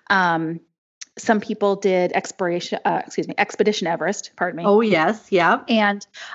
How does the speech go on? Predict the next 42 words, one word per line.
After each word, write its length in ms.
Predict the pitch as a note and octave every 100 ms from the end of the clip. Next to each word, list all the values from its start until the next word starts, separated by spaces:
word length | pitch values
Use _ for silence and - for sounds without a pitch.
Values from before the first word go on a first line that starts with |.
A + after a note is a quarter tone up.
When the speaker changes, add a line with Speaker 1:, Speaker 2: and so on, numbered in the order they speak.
| _
Speaker 1:
I 160 | G#3+ B3
will 140 | C#4+
say 200 | C#4 A3+
the 80 | G#3+
safari, 640 | G#3 G#3 - G#3+ G#3 G3 F#3+
I 120 | G#3+ B3
have 140 | B3+
done, 520 | G#3 G3 G3 G3 F#3 - _ _ _ _ -
I, 80 | - -
I 140 | G3+
don't 120 | F#3 E3+
know, 260 | E3 D#3 -
I'm 120 | A#3
gonna 140 | A#3+ F#3
lowball 400 | F3+ E3+ E3 E3
this. 160 | E3 -
I'm 120 | A#3+
gonna 140 | C4 B3
say 140 | A#3
I've 80 | G#3
been 100 | G3
on 100 | F3+
that 140 | D#3+
safari 340 | - F3+ E3+ D#3+
thirty 260 | E3+ F3
times. 380 | C3 - - - -
It's 120 | B3
probably 420 | - G3 G3+ F#3+
more, 400 | F#3 F#3+ F#3 F#3 _ - - -
but 100 | G#3
let's 180 | G#3 -
say 120 | F#3
thirty 240 | F#3 E3
times. 300 | E3 D#3+ - - - -
I 220 | A#3+ B3
saw 300 | C4 C4+ A#3
more 400 | G3 F#3+ G3 A3+ A3
animals 720 | F#3 F#3+ G3 G#3+ A#3 - - _ -
on 160 | F#3+ E3+
this 240 | F3 -
one 300 | A3+ B3 C4+
Speaker 2:
Mm. 500 | F#3+ G#3+ A3 F#3+